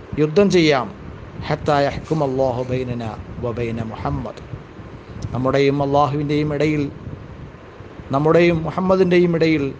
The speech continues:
അള്ളാഹു ഒരു തീരുമാനം കൊണ്ടുവരുന്നത് വരെ നമുക്ക് യുദ്ധം ചെയ്യാം.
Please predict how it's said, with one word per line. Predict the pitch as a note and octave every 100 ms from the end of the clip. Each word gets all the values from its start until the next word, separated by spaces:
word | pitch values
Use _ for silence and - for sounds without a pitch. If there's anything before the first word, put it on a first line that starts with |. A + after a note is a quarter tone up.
| - - - - - -
അള്ളാഹു | C3+ C#3+ C#3 D3+
ഒരു | D3
തീരുമാനം | C#3+ D3+ D#3 D3 C#3 C3+ -
കൊണ്ടുവരുന്നത് | C#3 C#3 C#3 C3+ C3+ B2+ A#2+
വരെ | A#2 A2+ - - - B2+
നമുക്ക് | B2+ - B2
യുദ്ധം | A#2 A#2
ചെയ്യാം. | G#2+ F#2 D#2+